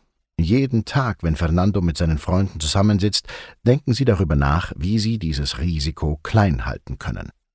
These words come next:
Der Gedanke an das Risiko bestimmt nun das gesamte Denken von Fernando. Die Stimme in seinem Kopf, die nach der Moral seiner Taten fragt, wird immer leiser. Es findet eine Ökonomisierung seiner Taten statt. Die Taten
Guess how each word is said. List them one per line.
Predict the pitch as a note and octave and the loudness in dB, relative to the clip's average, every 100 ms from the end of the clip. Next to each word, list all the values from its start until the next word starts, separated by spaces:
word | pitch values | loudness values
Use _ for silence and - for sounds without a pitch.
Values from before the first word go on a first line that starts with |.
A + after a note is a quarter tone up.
| _ _ _ _ _ _ | _ _ _ _ _ _
Der | - | -4
Gedanke | F#2 F#2+ C#3+ - - | 2 2 2 0 -2
an | D2+ | -2
das | D2+ C#2+ | -2 0
Risiko | A2 A2+ F2+ - A#1+ | 0 0 -2 -4 -4
bestimmt | - D#2 G#2 G2 - | -4 -4 -2 -2 2
nun | G#2 A2 | 2 2
das | G#2 - | 0 -4
gesamte | D#2+ C2+ D#2 D2 - F2+ | -4 0 -2 -2 -6 -4
Denken | - F2+ C2 A1+ | 0 0 0 -10
von | - B1+ A#1+ | -8 -6 -4
Fernando. | C2+ B1 A#1+ A#1 A#1 G#1+ _ _ _ _ _ _ | -4 -4 -4 -4 -8 -12 _ _ _ _ _ _
Die | - | -8
Stimme | - D3 C#3+ | 4 6 8
in | F#2+ | 6
seinem | F#2 F2 | 4 2
Kopf, | E2 E3+ - - | 0 -4 -4 -16
die | - | -8
nach | C2+ C2 - | -4 -4 -2
der | D2+ | -2
Moral | C2+ C#2+ F#2 G#2 | -2 0 0 0
seiner | F2 D2+ B1+ | 0 -2 -4
Taten | - F#2 F#2 - | -2 -4 -2 -6
fragt, | - D2 D#2 - - - | -2 -2 -4 -8 -14 -6
wird | F2+ F#2 - | -4 -4 -2
immer | G#2 G2 G2 | 2 2 2
leiser. | F#2+ C2+ A#1 - - _ _ _ _ _ _ _ | 0 0 -4 -8 -12 _ _ _ _ _ _ _
Es | - | -4
findet | - C3 C3+ - | 2 2 2 -2
eine | - B2 F2+ - | 0 2 2 2
Ökonomisierung | B2 A#2 A#2+ A2+ A2+ G#2+ F2 B2+ C3+ D2 C2 C2+ | 0 2 4 6 6 4 2 2 2 2 -2 -2
seiner | D#2+ C#2 A#1+ | -2 -2 -2
Taten | - C#2 A#1 - A1+ | -4 -4 -4 -8 -10
statt. | - - - - _ _ _ _ _ _ _ - | -8 -10 -14 -20 _ _ _ _ _ _ _ -14
Die | - | -4
Taten | - C#2 A1+ - F#2+ | 0 2 2 0 0